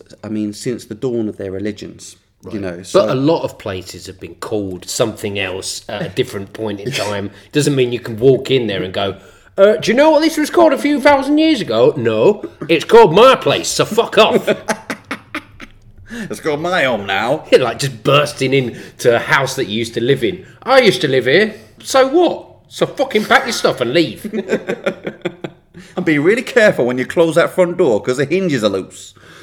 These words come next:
Speaker 2: Well, they were.
Speaker 1: Well, they were. Oh, you fixed them. "Oh, you bastard." <laughs> So, effectively, the British, they were very cunning. It's, it's so British, and anyone who says, "I love being a British patriarch,"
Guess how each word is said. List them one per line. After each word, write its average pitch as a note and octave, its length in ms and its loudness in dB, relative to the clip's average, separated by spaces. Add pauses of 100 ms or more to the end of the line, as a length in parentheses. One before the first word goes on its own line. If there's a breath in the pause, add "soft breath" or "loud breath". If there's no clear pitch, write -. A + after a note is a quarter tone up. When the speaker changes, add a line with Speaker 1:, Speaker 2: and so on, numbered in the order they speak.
(360 loud breath)
Speaker 2:
Well, A#2+ 80 -6
they A2 100 -4
were. A2+ 320 -2 (100)
Speaker 1:
Well, C3 120 0
they G2+ 60 -2
were. G2 280 -2 (100)
Oh, C3+ 120 -2
you G#2 120 -6
fixed - 300 -8
them. F2+ 260 -6 (280)
"Oh, A2 60 -8
you F2 120 -10
bastard." F#2 540 -14
<laughs> - 720 -10
So, F3 560 2 (240)
effectively, G#2+ 680 -6
the G2+ 100 -8
British, - 640 -6 (220)
they C#3 120 2
were B2+ 120 4
very D3 220 0
cunning. G2+ 540 -6
It's, - 180 -10
it's B2 300 -4
so D3 200 -2
British, B2 400 -6
and B2+ 160 -8
anyone G3+ 360 -2
who E3 120 0
says, E3 280 -12
"I D#4 200 -2
love G#4+ 560 -2
being G4+ 240 2
a G4+ 180 -10
British G4 380 -2
patriarch," D#4 800 -8